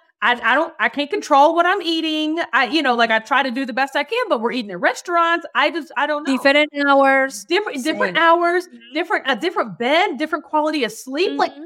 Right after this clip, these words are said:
Speaker 1: there's so many variables. And I just looked at my weight. I was like, "Okay, record it and move on." All, now I'm, I have my meal prep. We went right back. I cooked the food that I planned to eat. That'll all be gone in a week.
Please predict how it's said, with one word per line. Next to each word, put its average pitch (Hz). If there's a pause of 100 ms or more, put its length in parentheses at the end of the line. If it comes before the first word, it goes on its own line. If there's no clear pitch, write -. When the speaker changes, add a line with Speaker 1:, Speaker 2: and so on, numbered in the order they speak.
Speaker 1:
there's 403
so 415
many 427
variables. 330 (300)
And 349 (240)
I 262
just 330
looked 302
at 302
my 294
weight. 320
I 311
was 285
like, 320 (460)
"Okay, 269
record 247
it 339
and 320
move 349
on." 392 (100)
All, 311 (200)
now 254
I'm, 233
I 208
have 240
my 226
meal 247
prep. 339 (100)
We 220
went 214 (240)
right 220
back. 277
I 226
cooked 277
the 302
food 302
that 277
I 220
planned 240
to 285
eat. 320 (360)
That'll 285
all 254
be 277
gone 254
in 240
a 226
week. 220